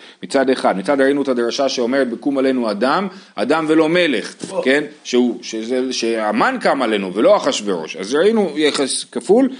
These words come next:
Speaker 1: ופה זה במפורש, מחלוקת של רב ושמואל. אחד אמר מלך פיקח היה ואחד אמר מלך טיפש היה. מאן דאמר מלך פיקח היה... זה לא בדיוק המחלוקת, סליחה, שמה של-, דנו בשאלה אם הוא צדיק או רשע,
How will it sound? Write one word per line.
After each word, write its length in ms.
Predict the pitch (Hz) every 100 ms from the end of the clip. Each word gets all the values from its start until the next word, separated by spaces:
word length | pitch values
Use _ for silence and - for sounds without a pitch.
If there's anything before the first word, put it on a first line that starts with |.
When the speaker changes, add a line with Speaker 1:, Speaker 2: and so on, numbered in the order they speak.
| -
Speaker 1:
ופה 220 | 127 196
זה 80 | 170
במפורש, 540 | 151 123 123 156 226 160
מחלוקת 480 | - 190 226 202
של 140 | 165 151
רב 180 | 151 139
ושמואל. 340 | - 95 76 - - -
אחד 180 | 185 180
אמר 180 | 165 151
מלך 260 | 151 131
פיקח 420 | - - 220 214 202
היה 160 | 170
ואחד 200 | 147 160
אמר 180 | 156 156
מלך 220 | 160 160
טיפש 420 | - 185 240 220
היה. 200 | 196 143 110 - - - - _
מאן 280 | 120 190 220
דאמר 260 | 151 139 139
מלך 280 | 135 135 135
פיקח 500 | 131 170 202 185 139
היה... 520 | 135 135 135 135 135 135 - _ -
זה 220 | - 135
לא 60 | 190
בדיוק 240 | 180 131
המחלוקת, 440 | 113 113 196 143 113
סליחה, 360 | 139 143 92
שמה 340 | - 127 131 120
של-, 300 | 127 120 120 110 120 120
דנו 200 | 135 123
בשאלה 260 | 120 123
אם 60 | 123
הוא 100 | 120
צדיק 300 | 120 127 123
או 60 | 135
רשע, 220 | 147